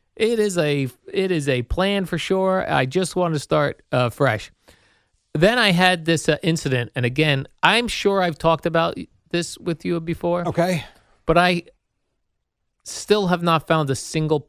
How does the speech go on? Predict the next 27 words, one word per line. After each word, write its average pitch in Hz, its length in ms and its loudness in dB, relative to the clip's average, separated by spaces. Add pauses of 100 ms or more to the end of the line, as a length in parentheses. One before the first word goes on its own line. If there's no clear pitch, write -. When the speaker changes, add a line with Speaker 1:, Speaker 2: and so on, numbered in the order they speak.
(160)
Speaker 1:
person 127 560 -2 (140)
who 117 180 -2
tells 139 400 -2
me 123 120 -2
this 110 200 -4
happens 120 420 0
to 110 140 -4
them, 101 260 -2
and 107 100 -4
it 117 100 -2
happens 123 580 -4 (120)
to 117 120 -4
me 107 460 -2 (460)
throughout 117 420 0
my 101 120 -4
life. - 400 -10 (1900)
And 117 340 4
sometimes 151 460 2
when 127 80 0
we 123 100 -2
talk 131 240 2
about 117 260 0
it 104 60 -2
on 98 160 -4
here, 107 380 -2
people 120 440 -6
will 104 420 -2